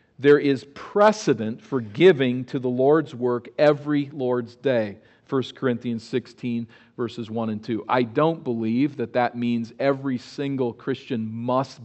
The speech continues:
give something financially every week, but there certainly is precedent there for the church receiving gifts every week, First Corinthians sixteen.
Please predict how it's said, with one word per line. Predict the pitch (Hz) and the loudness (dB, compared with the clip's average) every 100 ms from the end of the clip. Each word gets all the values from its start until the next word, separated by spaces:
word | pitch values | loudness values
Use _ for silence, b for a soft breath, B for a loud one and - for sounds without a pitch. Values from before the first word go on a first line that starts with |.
| 104 | -4
give | 127 123 - | 0 0 -2
something | - 127 117 123 110 | -6 -4 -4 -6 -10
financially | - 117 120 117 123 117 - 147 | -8 -8 -6 -6 -6 -8 -4 2
every | 143 123 123 | 2 2 -4
week, | 113 185 123 139 - - _ _ _ _ _ _ _ _ _ _ _ _ | -2 -2 -2 -4 -12 -20 _ _ _ _ _ _ _ _ _ _ _ _
but | - 131 | -8 -2
there | 143 | -2
certainly | 131 - 196 190 160 139 | -2 0 4 6 4 -2
is | 127 | -2
precedent | - - 214 202 165 143 123 | -8 4 4 4 0 -2 -2
there | 135 127 | 0 0
for | - 139 | 0 -2
the | 123 | -2
church | - - 156 - 135 | -6 0 0 0 -4
receiving | 131 - - 208 208 156 131 110 | -4 -6 -10 -2 -2 0 0 0
gifts | 131 117 107 - | 2 0 0 -6
every | 135 117 135 | -4 -2 -2
week, | 135 165 117 90 | -4 -4 -6 -8
First | - 117 107 | -10 -10 -10
Corinthians | - 120 110 110 101 | -8 -8 -6 -10 -10
sixteen. | 113 - - 127 117 104 | -14 -16 -18 -16 -16 -16